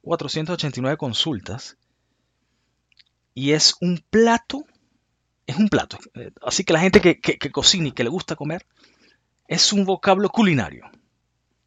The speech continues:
La tercera palabra más consultada de este mes, del mes de octubre, quiero decir, dos mil veintiuno.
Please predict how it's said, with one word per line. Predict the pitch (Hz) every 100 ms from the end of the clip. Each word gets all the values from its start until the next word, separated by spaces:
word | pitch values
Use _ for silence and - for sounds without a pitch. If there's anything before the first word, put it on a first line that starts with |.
| -
La | 127
tercera | - 139 - 208
palabra | 190 170 170 127
más | 156 175 -
consultada | 170 147 135 131
de | 135
este | 127 123
mes, | 117 110
del | 113
mes | 127
de | 147
octubre, | - 139 95
quiero | - -
decir, | 78 - - - _ _ _
dos | -
mil | 123 139
veintiuno. | 139 - 90 85